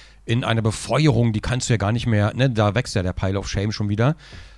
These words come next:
Ähm, aber deswegen hab ich so als Gegending immer, also auch schon bei den Let's Plays zum Beispiel, immer diese Trash-Dinger gespielt.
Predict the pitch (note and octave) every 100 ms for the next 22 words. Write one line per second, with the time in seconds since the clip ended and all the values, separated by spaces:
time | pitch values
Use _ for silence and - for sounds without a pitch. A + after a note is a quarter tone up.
0 | - G#2 G#2+ G#2+ - A2 A2+ - E3 C3+
1 | C#3+ B2+ A#2 - A2+ C3+ G3 F3 F3+ F#3
2 | - D3+ D3 C#3+ A2 G#2 A2 - G#2+ -
3 | A#2 G#2 G2+ - A2 - B2+ A#2+ - A2+
4 | A2 G#2 - C3+ - A#2+ G#2 G2 G2 -
5 | F#2+ B2+ E3+